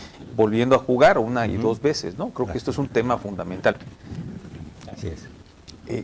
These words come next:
Speaker 1: licenciado, ¿qué siente usted que le faltó así como que, que en su administración? O sea, que dijera, "Oh, si yo volviera a estar, esto lo tendría que terminar", eh, o nos faltó este tema social,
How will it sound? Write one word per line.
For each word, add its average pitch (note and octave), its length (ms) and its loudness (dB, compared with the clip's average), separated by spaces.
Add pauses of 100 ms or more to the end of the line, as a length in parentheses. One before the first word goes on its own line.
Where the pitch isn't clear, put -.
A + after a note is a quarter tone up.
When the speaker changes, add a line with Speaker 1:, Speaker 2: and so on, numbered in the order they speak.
Speaker 1:
licenciado, D#3+ 580 6 (1000)
¿qué C#4+ 120 4
siente D#4 300 -2
usted - 280 -4
que - 180 -2
le A#2 120 0
faltó A2+ 640 -2
así D3 320 -4
como A2 320 -2
que, - 140 -10 (180)
que - 220 -12 (280)
en G#2 60 -10
su - 100 -8
administración? G2+ 680 -6 (100)
O - 60 -20
sea, A#2+ 160 4
que B2+ 100 2
dijera, C3 280 6 (120)
"Oh, F#2 180 -2
si C#3+ 140 -2
yo E3+ 80 12
volviera D#3+ 240 6
a D#3 60 10
estar, D#3+ 280 4 (460)
esto F#3+ 300 6
lo A2 100 2
tendría A2 260 0
que A#2 80 -2
terminar", F#2+ 520 -4
eh, C3 100 -2 (100)
o C#3+ 120 8
nos C3+ 200 8
faltó C#3 240 4
este D#3+ 160 2
tema D3 360 -4
social, A#2 400 0